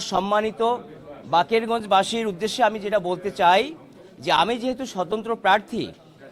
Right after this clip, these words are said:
তার অর্থ হচ্ছে আমার এখনো প্রতীক নির্দিষ্ট হয়নি। কিন্তু বাংলাদেশ নির্বাচন কমিশন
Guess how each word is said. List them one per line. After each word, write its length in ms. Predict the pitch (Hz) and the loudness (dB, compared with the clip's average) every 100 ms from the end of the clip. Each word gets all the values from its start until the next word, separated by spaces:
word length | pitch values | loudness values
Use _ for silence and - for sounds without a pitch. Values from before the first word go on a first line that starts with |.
| - | -4
তার 180 | 160 170 | 0 2
অর্থ 200 | 180 185 226 | 2 0 -8
হচ্ছে 200 | 226 262 | -2 2
আমার 260 | 190 208 | 4 2
এখনো 260 | 214 220 214 | 0 -2 -6
প্রতীক 360 | 180 180 247 247 - - | -6 -6 -8 -12 -20 -8
নির্দিষ্ট 400 | 151 175 196 190 202 | -6 -4 -6 -6 -4
হয়নি। 360 | 165 196 127 78 _ _ _ | 0 -2 -2 -12 _ _ _
কিন্তু 460 | - 143 220 - 131 85 - _ _ - | -8 -2 -2 -2 -6 -6 -20 _ _ 0
বাংলাদেশ 440 | 160 175 196 226 214 | 2 2 0 -4 -2
নির্বাচন 460 | 175 196 220 240 233 | 0 2 2 2 -2
কমিশন 460 | 208 202 214 240 | -2 -4 -2 -2